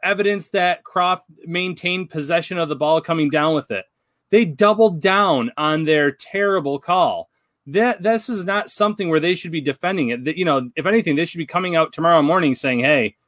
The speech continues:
we were wrong on this call. That's our bad. We're gonna go back. We will, we'll make sure that we improve this process going forward." But they doubled down on it. You know,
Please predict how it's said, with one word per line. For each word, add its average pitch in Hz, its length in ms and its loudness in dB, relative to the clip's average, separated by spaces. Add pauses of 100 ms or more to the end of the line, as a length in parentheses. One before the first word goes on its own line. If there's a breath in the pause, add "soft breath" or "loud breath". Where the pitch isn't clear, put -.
(160)
we 156 160 4
were 190 140 8
wrong 160 280 6
on 135 120 2
this 139 160 -2
call. 110 440 0 (300)
That's 156 260 0
our 165 200 6
bad. 120 420 2
We're 127 120 0
gonna 139 140 0
go 143 200 -2
back. 151 340 -2
We 131 300 -4
will, 135 280 -2
we'll 127 320 -6 (140)
make 143 260 -4
sure 165 200 -4
that 151 120 -2
we 147 120 0
improve 147 360 -2
this 151 160 -4
process 151 540 -2 (300 soft breath)
going 156 240 4
forward." 180 240 4
But 175 100 -16
they 233 140 2
doubled 233 480 0
down 240 360 2
on 127 240 2
it. 87 120 -12 (360)
You 185 60 -2
know, 196 200 4